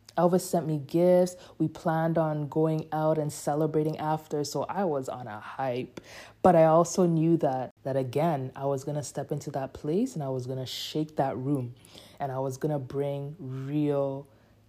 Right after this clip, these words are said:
impact. And so I stepped into that second part of the workshop. Obviously, by the grace of God, did a fantastic job. And I remember,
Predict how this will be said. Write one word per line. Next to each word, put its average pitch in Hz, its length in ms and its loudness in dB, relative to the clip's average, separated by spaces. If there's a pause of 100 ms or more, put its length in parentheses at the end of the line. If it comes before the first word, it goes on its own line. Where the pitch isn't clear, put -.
(140)
impact. 156 800 -2
And 151 220 -2
so 139 440 -2
I 135 120 -6
stepped - 460 -2
into 180 340 0
that 156 340 0 (160)
second 175 460 0
part 170 160 2
of 160 100 0
the 151 100 0
workshop. 170 840 0 (300)
Obviously, 165 720 2 (400)
by 156 120 2
the 156 100 4
grace 156 260 0
of 151 80 -6
God, 151 220 0
did 156 100 -2
a 151 40 -2
fantastic 160 800 -6
job. 143 400 -2 (580)
And 151 560 -2
I 147 140 -8
remember, 151 640 -2